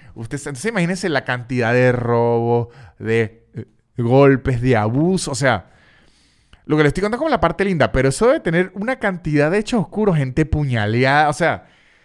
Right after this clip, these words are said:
debió haber ocurrido una cantidad de cosas oscuras porque son cinco mil personas borrachas hasta lo que da, sueltas en, eso es un despelote casi imposible de controlar, y no es que tenían el sistema de seguridad de Lollapalooza,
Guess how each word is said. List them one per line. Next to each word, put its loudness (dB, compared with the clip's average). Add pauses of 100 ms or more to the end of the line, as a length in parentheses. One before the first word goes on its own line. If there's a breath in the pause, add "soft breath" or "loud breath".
(180 soft breath)
debió 2
haber 2
ocurrido -4
una -6
cantidad -2
de -8 (200)
cosas -6
oscuras -6
porque -6
son -8
cinco -8
mil -8
personas -8 (380 loud breath)
borrachas -4
hasta -10
lo -4
que -4
da, -6 (1120)
sueltas 0
en, -4
eso -2
es 0
un -8
despelote -2 (180)
casi -4
imposible -2
de -8
controlar, -2
y -6
no -2
es -4
que -4
tenían -2
el -2
sistema -4
de -4
seguridad 0
de 0
Lollapalooza, 0